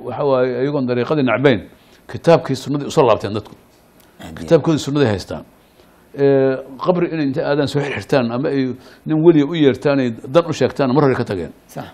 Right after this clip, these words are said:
Speaker 1: Ilaahay baa danta loo sheegtaa. Rasuulkaana raaca, sallallahu alayhi wa sallam. Aakhirana qabriga ugu horreeya, waxna la ku weydiinayo waxa waaye, "Man rabbuka wa ma nabiyuka wa ma diinuka?" na la leeyahay. Annaga Sheekh Hebel, Sheekh Maxamed Abdi Wahaabna la weydiin maayo, Sheekh Cabdiqaadir Jilaani la weydiin maayo, Sheekh Maxamed Axmed Idriisna la weydiin maayo, Sheekh Aweys Le-,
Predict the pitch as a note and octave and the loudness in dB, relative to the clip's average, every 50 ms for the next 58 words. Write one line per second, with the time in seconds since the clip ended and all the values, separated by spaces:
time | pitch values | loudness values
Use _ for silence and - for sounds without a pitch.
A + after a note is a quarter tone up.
0 | _ _ - - F3+ F#3 E3+ D#3+ D3+ C3+ C#3+ B2+ - C3 A2 G#2+ G2 G2+ F2+ - | _ _ 4 8 8 10 10 8 8 4 2 0 -2 -2 -2 -2 -2 -6 -8 -10
1 | - - - - _ _ _ _ _ _ _ _ _ - - F#2+ - F#3 F3 - | -12 -16 -16 -16 _ _ _ _ _ _ _ _ _ -12 -10 -4 0 0 2 4
2 | C#3+ C3+ A#2+ A2 F#2+ G#2 F#2+ F#2+ G2+ - - A2+ A2 G#2+ G2 F#2+ G2 G2 F#2+ F2+ | 4 4 2 2 2 0 0 0 -2 -4 -6 -6 -4 -4 -4 -4 -6 -6 -8 -10
3 | - - F#2+ G2+ - _ _ _ _ _ _ _ _ _ - _ - D3 C#3+ C3+ | -12 -16 -18 -18 -20 _ _ _ _ _ _ _ _ _ -20 _ 4 6 6 6
4 | - D3+ F3 F3+ E3 - E3 F3+ D#3+ D#3+ D#3 D3+ D3+ D#3+ D#3 C#3+ B2 C3 C3+ C#3+ | 6 4 2 2 4 4 4 4 6 6 4 4 4 4 4 4 4 4 4 4
5 | C3+ C3+ C3+ C3 B2+ - D3+ D3 C3+ A#2+ B2 D3 C#3+ C3 A#2+ A#2 A#2 A#2 B2+ B2+ | 2 2 0 0 0 0 0 2 2 2 2 2 4 4 4 4 4 4 4 6
6 | B2 A2+ A2 G#2 - - - - - - - C#3+ D#3 D3+ D3+ D#3 C#3 C3 B2+ - | 6 4 4 0 -4 -8 -20 -20 -16 -2 2 4 6 8 8 6 6 4 0 2
7 | B2+ B2+ A#2+ B2+ C#3+ C#3+ C3 C3+ D3 D3 C#3 C3 - C3+ C3 C#3 C3 B2+ D3+ D3 | 2 2 4 4 4 4 4 4 4 2 2 2 4 4 4 4 4 4 4 4
8 | C3 - B2+ A#2+ A#2 A#2 A#2+ A#2+ A2 G2+ G#2+ B2 C#3+ C#3+ B2+ - - C3 - D3+ | 4 2 0 0 0 0 0 0 2 0 0 0 0 0 0 0 0 0 4 4
9 | D#3+ C3+ G#2+ G2+ - B2+ A2 C3+ - - - - - - - - - A2+ A#2 E3 | 4 4 2 2 0 2 2 2 0 -2 -4 -20 -20 -20 -20 -12 -2 2 4 6
10 | F3 D3+ D#3 C#3+ C#3 C#3 D#3+ D#3+ D3+ D3 C#3+ C#3 C#3 B2+ C3 D3 D#3+ E3+ F3+ D#3+ | 6 6 6 6 6 6 8 6 6 6 6 4 4 4 4 2 2 2 2 0
11 | - B2 A#2 A2+ B2+ D3 D3 B2 B2+ C#3 D3+ D#3 D3+ C#3+ C3+ C3+ C3 B2+ C#3 D3+ | 0 -2 -2 0 0 0 2 4 4 4 6 6 6 4 4 4 4 2 0 0
12 | D#3+ E3 D#3 D#3 - - - - - - - - B2+ B2 E3 - - D3 D#3+ D#3 | 0 0 0 -2 -4 -8 -20 -20 -20 -12 -6 -2 0 0 0 2 0 -2 -2 -2
13 | C#3 C#3 C#3+ A#2+ C#3 C3 B2+ B2+ B2+ B2 B2 C3+ C#3+ D#3 D3+ C3+ - - B2 C3+ | -2 -2 -2 0 0 2 2 2 2 2 2 2 2 2 0 0 0 -2 0 0
14 | C3 - C#3+ C#3 C#3+ C#3 - | 0 0 0 0 0 0 0